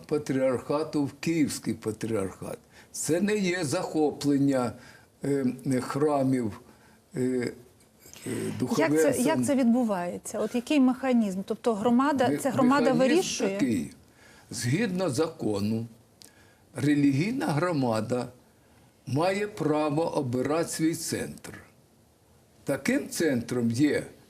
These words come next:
Speaker 1: Київський патріархат, Московський патріархат, Греко-католицька церква і інші церкви. Тобто, е, утворюється громада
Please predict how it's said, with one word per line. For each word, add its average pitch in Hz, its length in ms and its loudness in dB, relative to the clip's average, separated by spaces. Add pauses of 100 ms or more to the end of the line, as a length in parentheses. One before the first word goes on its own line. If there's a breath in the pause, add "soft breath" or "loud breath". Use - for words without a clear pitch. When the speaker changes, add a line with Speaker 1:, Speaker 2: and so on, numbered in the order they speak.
Speaker 1:
Київський 202 520 0
патріархат, - 840 -4 (720 soft breath)
Московський 143 720 0
патріархат, 127 880 -2 (240)
Греко-католицька 143 1300 -2 (380 loud breath)
церква 139 580 -2 (100)
і 233 120 2 (120)
інші 147 320 2
церкви. - 580 -6 (500 soft breath)
Тобто, 156 600 0 (680 soft breath)
е, 131 260 -2 (140)
утворюється 196 840 0
громада 143 800 0